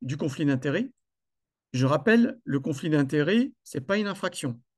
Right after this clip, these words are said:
hein, donc ça a été, c'est la loi du, du onze octobre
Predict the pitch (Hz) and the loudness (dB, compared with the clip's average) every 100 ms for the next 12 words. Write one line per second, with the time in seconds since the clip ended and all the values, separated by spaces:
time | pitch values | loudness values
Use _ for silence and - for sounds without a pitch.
0 | _ 123 123 156 135 - 139 139 135 160 | _ -6 -4 -2 -6 -4 0 0 -2 -4
1 | 131 - - - - - - _ - 156 | -4 -8 -20 -20 -20 -20 -20 _ -6 0
2 | 156 156 165 139 131 131 131 143 139 135 | 2 4 4 4 2 4 2 0 -4 -10
3 | - 139 - - 165 147 123 147 - 147 | -12 -10 -8 -2 0 0 0 -2 2 2
4 | 127 - | 0 -6